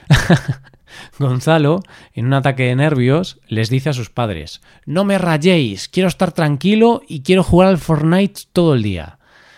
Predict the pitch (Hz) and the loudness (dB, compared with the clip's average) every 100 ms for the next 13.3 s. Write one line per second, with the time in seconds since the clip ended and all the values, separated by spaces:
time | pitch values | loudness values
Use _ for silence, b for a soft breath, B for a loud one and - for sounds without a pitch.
0 | b 135 - 170 - - _ B B - | b 0 2 2 0 -6 _ B B -4
1 | 120 135 170 151 139 135 151 147 151 214 | -2 2 2 2 0 0 0 2 0 -2
2 | - 143 139 160 - 180 151 127 117 139 | -4 -2 0 -2 -2 -6 -4 -4 -4 -2
3 | 156 - 120 143 - 160 135 107 95 101 | -4 -2 -2 -2 -4 -6 -6 -8 -8 -2
4 | 175 160 98 87 b b b b - 135 | 0 0 -2 -6 b b b b 0 2
5 | 151 - 156 160 143 131 123 135 139 143 | 2 2 0 0 -2 -4 -2 -2 0 -2
6 | 135 110 110 117 113 117 101 - 104 87 | -2 -4 -4 -4 -4 -4 -6 -4 -2 -2
7 | - b b _ 123 123 107 - - 127 | -8 b b _ 0 0 0 -4 -4 0
8 | 131 - 151 135 156 143 135 135 120 104 | 0 -2 -4 -2 -4 -4 -4 -4 -4 -8
9 | - 98 78 - - _ _ b b b | -6 -6 -6 -10 -20 _ _ b b b
10 | _ 139 107 92 - 120 120 - 156 170 | _ 0 0 -2 -4 -4 -4 -4 -2 -4
11 | - 117 110 117 - 139 135 - 147 151 | -6 -6 -4 -4 -4 -4 -4 0 0 2
12 | 151 135 131 131 135 131 - 98 98 143 | 2 2 0 -2 0 -2 -4 -8 -4 -2
13 | 165 98 | -2 -6